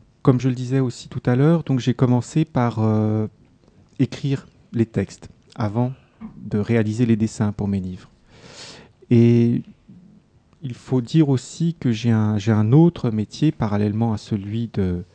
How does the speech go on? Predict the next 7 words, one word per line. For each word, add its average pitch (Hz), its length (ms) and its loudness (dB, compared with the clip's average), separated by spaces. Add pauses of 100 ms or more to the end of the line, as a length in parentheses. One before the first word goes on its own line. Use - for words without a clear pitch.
(280)
de - 40 -4
ce - 160 -6
métier 104 380 -2
d'auteur-illustrateur. 117 1080 0
Je 127 140 -6
suis - 180 -10
journaliste. 107 640 -6